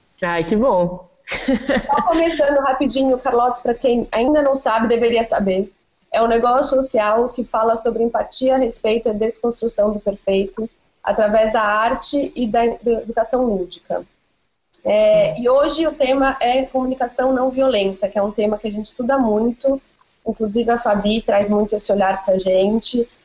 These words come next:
Speaker 2: Ela que fez o contato aí com a Carol. E aí, em primeira mão aqui, Carol é a nossa nova correspondente do jornal, então vocês vão achar ela lá no Jornal Carlotas também. E, Carol, pra começar, eu queria saber como que você se envolveu com o tema,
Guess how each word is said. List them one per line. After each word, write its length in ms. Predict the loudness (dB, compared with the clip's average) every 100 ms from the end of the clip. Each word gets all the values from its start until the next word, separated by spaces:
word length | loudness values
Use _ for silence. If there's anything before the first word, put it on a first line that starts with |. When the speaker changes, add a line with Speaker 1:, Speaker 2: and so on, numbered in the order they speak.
| _ 0
Speaker 2:
Ela 200 | 0 0
que 120 | 0
fez 160 | 0
o 40 | 0
contato 460 | 0 0 0 2
aí 100 | 0
com 100 | 0
a 40 | -2
Carol. 640 | 0 2 4 4 2 -4 _ _
E 100 | 0
aí, 240 | 0 2 0
em 80 | 0
primeira 340 | 2 2 4 2
mão 240 | 4 2
aqui, 300 | 0 -2 -4
Carol 320 | 0 2 2
é 20 |
a 40 | 2
nossa 260 | 0 -2
nova 240 | -2 -2 -2
correspondente 760 | -2 -2 0 -2 0 -2 -4
do 60 | -8
jornal, 480 | -4 -2 0 0 0
então 180 | -2 -6
vocês 300 | -4 -4 0
vão 120 | -2
achar 300 | 0 0 2
ela 140 | 2
lá 140 | 2 0
no 120 | 0
Jornal 360 | 0 0 -2
Carlotas 500 | -2 -2 0 -2 -8
também. 480 | -10 -2 0 0 -2 _ _ _ _ _ _ -2
E, 320 | 0 2 0 0
Carol, 320 | 2 2 2
pra 160 | 0
começar, 720 | 2 2 2 0 -2 0 0 -2
eu 60 |
queria 200 | 0 0
saber 280 | 0 0 0
como 280 | 2 0 0
que 60 |
você 260 | -2 0 0
se 140 | 0 0
envolveu 580 | 2 0 0 0 0
com 180 | 0 -2
o 40 | 0
tema, 720 | 0 0 2 2 2 -2